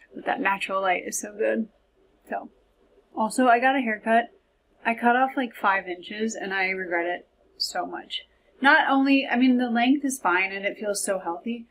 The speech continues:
but I got layers, and I don't like it. So I probably am just gonna wear my hair up for the next four months until it grows. Anyway.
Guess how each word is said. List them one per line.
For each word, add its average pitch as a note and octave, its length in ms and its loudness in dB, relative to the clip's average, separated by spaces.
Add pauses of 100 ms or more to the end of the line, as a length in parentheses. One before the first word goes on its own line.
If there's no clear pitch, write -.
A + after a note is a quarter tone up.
(320)
but B3+ 100 0
I D4 60 8
got D4+ 300 4
layers, G3 600 -2
and G3 460 -12 (1500)
I - 60 -14
don't - 180 -8
like - 180 -16
it. - 180 -12 (1160)
So - 180 -12
I G3+ 160 -2
probably A3 320 0
am A3 140 -4
just - 160 -8
gonna A3 120 -8
wear G3+ 160 -2
my F#3+ 120 -4
hair F3+ 240 -2
up - 140 -12
for F#3 80 -16
the F3+ 100 -10
next - 400 -10
four F#3+ 180 -10
months - 520 -10
until F#3 220 -14
it - 80 -16
grows. - 320 -20 (760)
Anyway. C4+ 300 4